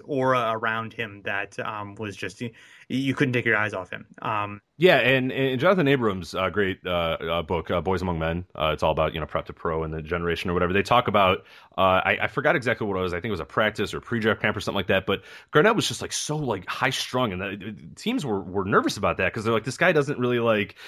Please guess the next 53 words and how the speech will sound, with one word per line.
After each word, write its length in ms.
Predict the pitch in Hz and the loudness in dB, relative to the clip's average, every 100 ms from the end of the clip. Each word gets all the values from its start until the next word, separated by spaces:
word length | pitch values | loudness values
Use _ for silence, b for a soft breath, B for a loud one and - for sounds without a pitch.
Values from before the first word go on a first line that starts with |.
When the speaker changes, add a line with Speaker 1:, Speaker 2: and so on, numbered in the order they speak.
| B | B
Speaker 2:
you 80 | 143 | 2
know, 80 | 135 | 4
he 120 | 117 | 4
seemed 260 | 131 170 156 | 0 2 2
like 120 | 131 | 2
he 100 | 127 | 2
wouldn't 280 | 123 127 107 | 2 2 0
be 160 | 113 | 0
able 160 | 117 117 | 2 0
to, 260 | - 117 104 | 0 2 2
you 180 | 104 | 2
know, 100 | 104 | 0
handle 640 | - - 139 123 113 104 B B B | 0 2 2 2 2 2 B B B
a, 160 | - 95 | 0 2
a 60 | 101 | 2
game, 320 | 123 214 101 | 2 2 2
and, 160 | 95 | -2
and 160 | 92 101 | -2 -2
he 100 | 101 | -4
was 80 | 92 | -2
so 180 | - 117 | 0 2
nervous, 560 | 107 127 123 127 120 | 4 4 4 2 0
and 80 | 87 | -4
he's, 140 | 71 | -10
you 240 | 92 76 87 | -10 -6 -6
know, 80 | 69 | -4
shaking 440 | - 185 160 151 | 2 4 4 2
and 100 | 139 | 2
all 60 | 131 | 2
this 80 | |
sort 100 | - | 2
of 60 | 127 | 2
stuff. 160 | 139 - B - | 2 0 B -2
And 160 | 151 | 2
the 60 | 139 | 2
second 320 | - - 208 | 2 2 2
they 60 | 151 | 2
start 200 | 139 - | 0 2
playing, 220 | 208 107 | 2 2
he's 120 | 113 | 2
fine, 220 | - 110 | 4 4
and, 80 | 107 | 2
like, 120 | 107 | 0
he's, 140 | 127 113 | -2 0
<laughs> 140 | 151 | 0
he's, 180 | 160 - | 0 -2
you 80 | 160 | 0
know, 140 | 151 | 2
he 60 | 135 | 4
never 240 | 160 165 | 4 2
makes 200 | 160 139 | 0 -2
a 20 | |
mistake, 420 | 143 117 139 131 | -6 -2 0 -2